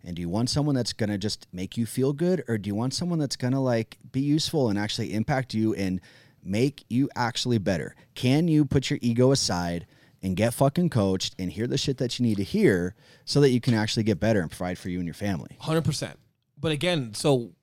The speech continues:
Speaker 2: this is just, like, w-, the difficult conversations we, we, we, that we're labeling it. It's not difficult for me 'cause in
Speaker 1: Mm-hmm.
Speaker 2: my brain, it's like, "Look,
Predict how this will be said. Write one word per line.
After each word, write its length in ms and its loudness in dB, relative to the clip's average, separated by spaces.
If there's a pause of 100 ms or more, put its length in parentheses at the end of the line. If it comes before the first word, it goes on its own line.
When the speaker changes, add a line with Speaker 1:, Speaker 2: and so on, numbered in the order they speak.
(260)
Speaker 2:
this 260 0
is 120 -2
just, 200 0
like, 180 0
w-, 180 -8
the 180 0
difficult 560 2
conversations 680 -2
we, 200 -2
we, 200 -6
we, 200 -4 (200)
that 140 -2
we're 100 -4
labeling 320 2
it. 160 0 (340)
It's 280 -2
not 220 -2
difficult 360 -4
for 120 -6
me 260 -8
'cause 180 2
in 60 4
Speaker 1:
Mm-hmm. 40 4
Speaker 2:
my 160 4
brain, 300 2
it's 140 -2
like, 160 -2
"Look, 320 0